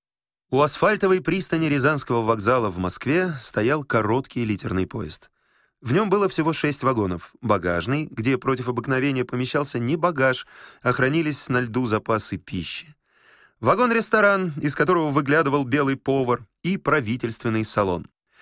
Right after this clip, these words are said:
Остальные три вагона были пассажирские, на их диванах, покрытых суровыми полосатыми чехлами, надлежало разместиться делегации рабочих ударников, а также иностранным и советским корреспондентам. Поезд готовился выйти на смычку рельсов Восточной магистрали.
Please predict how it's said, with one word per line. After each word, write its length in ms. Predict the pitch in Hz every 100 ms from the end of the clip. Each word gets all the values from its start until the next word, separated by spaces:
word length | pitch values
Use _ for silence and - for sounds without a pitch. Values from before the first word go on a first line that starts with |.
| - -
Остальные 420 | 113 - 175 185
три 160 | 170
вагона 320 | 170 160 233 208
были 160 | 196
пассажирские, 800 | 196 190 185 160 151 110 104 98
на 100 | 107
их 220 | 151 143
диванах, 500 | 104 107 220 208 - - - _
покрытых 520 | 156 151 151 131 131
суровыми 600 | - 131 131 139 123 120
полосатыми 560 | - 113 113 120 117 110
чехлами, 560 | 113 - 113 113 107 - - -
надлежало 500 | 113 104 101 151 196
разместиться 640 | 180 156 156 - 180 170
делегации 680 | 151 139 151 123 135 131 -
рабочих 560 | 131 127 123 127 123 120
ударников, 560 | 120 127 104 90 - - - _
а 100 | 117
также 320 | - 104 92
иностранным 720 | 82 82 - 202 226 196 185 -
и 100 | 208
советским 600 | - 135 104 110 - 104
корреспондентам. 880 | 101 98 - 98 85 85 73 - - _ _ _ _ _ _ _ _ _ _
Поезд 360 | 139 165 139
готовился 840 | 123 135 156 151 143 - 147 135 127
выйти 340 | 104 131 151
на 140 | 135 127
смычку 540 | - 120 151 - -
рельсов 480 | 135 135 117 123 -
Восточной 640 | 101 113 - 101 - 95
магистрали. 640 | 92 87 - - 92 82